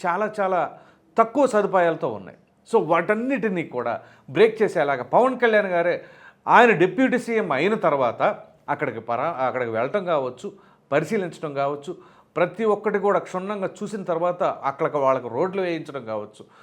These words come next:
ఆ పరిసర ప్రాంతాల్లో వాళ్ళకి సదుపాయాలు కల్పించే విధానం కావచ్చు,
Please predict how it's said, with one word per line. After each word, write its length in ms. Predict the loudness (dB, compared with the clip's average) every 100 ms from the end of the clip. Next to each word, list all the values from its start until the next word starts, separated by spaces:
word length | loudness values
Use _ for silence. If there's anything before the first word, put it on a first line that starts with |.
| -20 -20 _
ఆ 120 | 4 4
పరిసర 320 | 6 4 2 0
ప్రాంతాల్లో 440 | 0 -2 -2 -2 0
వాళ్ళకి 240 | 0 -2 -2
సదుపాయాలు 460 | -2 0 6 6 6 0
కల్పించే 360 | -2 -4 -4 -4 -2
విధానం 280 | -2 -2 -2
కావచ్చు, 320 | -4 -4 -8